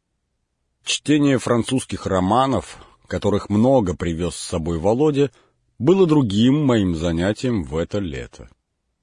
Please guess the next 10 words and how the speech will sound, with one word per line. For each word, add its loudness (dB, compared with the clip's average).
В -20
то 6
время 4
только 2
начинали 2
появляться -2
Монте-Кристо -2
и -4
разные 0
тайны — 0